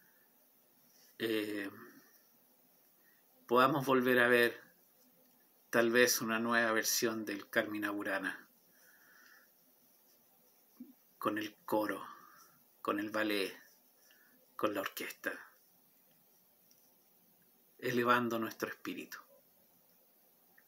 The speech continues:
Muchas gracias por esta oportunidad de, de,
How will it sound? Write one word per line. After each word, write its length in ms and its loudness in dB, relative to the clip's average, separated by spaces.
Muchas 320 -4
gracias 640 -6
por 120 -4
esta 720 -6
oportunidad 800 2
de, 320 -2
de, 580 -6